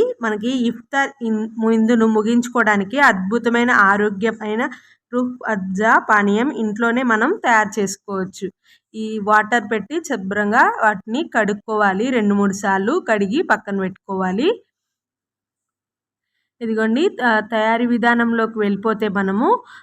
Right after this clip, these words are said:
వచ్చేసి అది టూ ఫిఫ్టీ గ్రామ్స్ కప్ అండి. టూ కి-, టూ ఫిఫ్టీ గ్రామ్స్‌తో కప్‌తో మనం మెజర్‌మెంట్ తీసుకుంటున్నాము. టూ ఫిఫ్టీ గ్రామ్స్ ఒక వాటర్ తీసుకున్నాము. టూ ఫిఫ్టీ గ్రామ్స్ దాంతో, ఉమ్,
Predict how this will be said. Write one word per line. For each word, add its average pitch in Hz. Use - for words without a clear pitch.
వచ్చేసి 247
అది 214
టూ 233
ఫిఫ్టీ 226
గ్రామ్స్ 214
కప్ 233
అండి. 220
టూ 247
కి-, 240
టూ 233
ఫిఫ్టీ 220
గ్రామ్స్‌తో 220
కప్‌తో 220
మనం 214
మెజర్‌మెంట్ 226
తీసుకుంటున్నాము. 202
టూ 269
ఫిఫ్టీ 262
గ్రామ్స్ 233
ఒక 220
వాటర్ 214
తీసుకున్నాము. 220
టూ 269
ఫిఫ్టీ 226
గ్రామ్స్ 214
దాంతో, 202
ఉమ్, 226